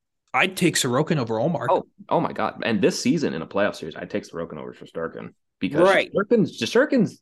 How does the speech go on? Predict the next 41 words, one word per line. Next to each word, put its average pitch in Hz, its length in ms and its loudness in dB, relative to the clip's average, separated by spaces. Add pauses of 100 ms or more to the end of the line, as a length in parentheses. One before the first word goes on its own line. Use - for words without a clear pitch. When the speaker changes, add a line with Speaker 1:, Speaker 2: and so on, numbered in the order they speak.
(140)
Speaker 2:
been 123 280 2
okay 92 640 -2
this 95 180 -4
season, 95 320 0
but 85 160 0
he's 101 180 -2
not 123 220 -2
been 90 140 0
last 95 320 -4
year. 71 160 0
And 90 120 -2
Sorokin, 95 720 0 (640)
he's 104 180 -16
been 175 220 -2
really, 113 240 2
really 98 240 0
good. 92 360 -4 (340)
I'd, 110 100 0
Speaker 1:
Yeah. 127 120 -4 (200)
Speaker 2:
I'd 123 100 0
have 165 160 0
it 107 120 -4
Vasilevskiy. 107 540 -2
We'd 127 160 2
have 170 200 -2
to - 80 -10
see 120 160 -2
Sorokin 90 540 -6
in - 100 -14
the - 80 -16
playoffs - 500 -14
because 87 440 -4 (380)
he's, 123 180 2
he 113 180 0
had 131 220 -2
a 160 40 2
good 139 180 4
run 123 500 0
in 98 400 -2
twenty 95 260 -2
twenty-one, 90 600 -4